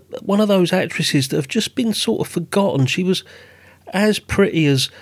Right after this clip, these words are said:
Marilyn Monroe or Audrey Hepburn and all of those guys that were around at this sort of time.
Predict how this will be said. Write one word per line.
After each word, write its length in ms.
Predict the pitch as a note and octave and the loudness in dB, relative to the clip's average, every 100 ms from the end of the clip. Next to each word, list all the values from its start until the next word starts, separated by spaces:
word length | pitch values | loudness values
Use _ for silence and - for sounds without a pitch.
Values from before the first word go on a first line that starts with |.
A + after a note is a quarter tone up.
| - - | -20 -8
Marilyn 400 | C3+ C#3+ C#3+ C#3 | -2 2 4 4
Monroe 680 | C3+ C3+ C3+ C3+ C3 B2 - | 4 4 4 4 4 4 2
or 460 | B2 A#2+ A#2+ A#2 A2+ | 0 2 4 2 2
Audrey 320 | C3+ C3 C3 | 2 2 2
Hepburn 580 | B2+ C3 - B2+ A#2+ A2+ | 2 2 2 2 2 2
and 100 | A#2 | 2
all 240 | E3 A3+ A3+ | 2 2 2
of 60 | |
those 260 | G3 F#3 E3+ | 2 2 2
guys 320 | E3+ E3 D3 | 0 0 0
that 100 | - | 0
were 140 | D3 | 0
around 380 | C#3+ D#3+ E3 C#3 | 2 2 2 2
at 100 | B2 | 0
this 160 | C#3 C3+ | -2 0
sort 180 | - C3 | -2 -2
of 140 | B2 | -2
time. 480 | - D3+ C#3 - C#3 | 0 2 0 -4 -12